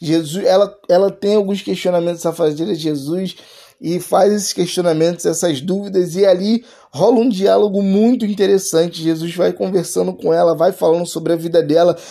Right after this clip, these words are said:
e ela fica tão impactada sobre as informações que Jesus traz na, a vida, sobre a vida dela, né, sobre aquilo que ela tá passando, sobre o momento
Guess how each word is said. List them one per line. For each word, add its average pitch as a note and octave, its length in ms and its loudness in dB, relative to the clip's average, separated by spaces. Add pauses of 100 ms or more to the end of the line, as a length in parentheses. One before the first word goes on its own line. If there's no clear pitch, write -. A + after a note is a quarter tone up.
(160)
e F#3 100 2
ela G#3 180 6
fica G#3 220 -2
tão A3+ 220 2
impactada G3 720 0
sobre F#3 300 0
as F3 180 0
informações G#3+ 1000 0
que G#3+ 140 -8
Jesus F3 500 -2 (100)
traz F#3 360 2
na, E3 200 2
a D#3 140 2
vida, D#3 420 -2 (160)
sobre G#3+ 300 2
a F3 60 4
vida F#3 280 -2
dela, E3 400 2 (460)
né, D#3 280 0
sobre F3+ 600 -2 (160)
aquilo G#3+ 460 -2
que G3+ 80 -8
ela G3 120 0
tá - 120 -6
passando, E3+ 520 -2
sobre E3+ 260 -4
o E3+ 60 0
momento D#3+ 480 0